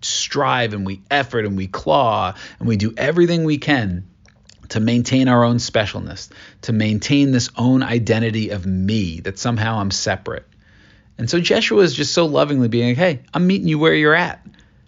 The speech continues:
right? How loving is that? Think about a kid that's afraid of monsters in the closet. You can't just be like, "Hey, kid, you don't know what you're talking about. Clearly there's no monsters.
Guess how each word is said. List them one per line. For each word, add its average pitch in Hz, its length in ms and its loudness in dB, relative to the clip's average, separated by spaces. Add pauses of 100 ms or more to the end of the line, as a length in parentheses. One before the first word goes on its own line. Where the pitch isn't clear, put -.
(320)
right? 123 320 2 (460)
How - 120 -2
loving 156 360 4
is 113 120 2
that? 131 220 2
Think 156 160 -2
about 143 180 2
a 107 60 -2
kid 139 320 2
that's 104 180 -4
afraid 120 320 2
of 92 100 -2
monsters 104 480 -2
in 95 60 -4
the 95 80 -4
closet. 95 460 -2
You 139 100 -10
can't 175 220 -2
just - 100 -10
be 120 160 2
like, 104 140 0
"Hey, 120 140 0
kid, 110 300 0
you 110 120 -2
don't 107 100 -2
know 90 140 -4
what 92 280 -2
you're 90 120 -8
talking 87 240 -2
about. 80 240 -4
Clearly 127 400 0
there's 95 200 -6
no 90 120 -6
monsters. 85 520 -4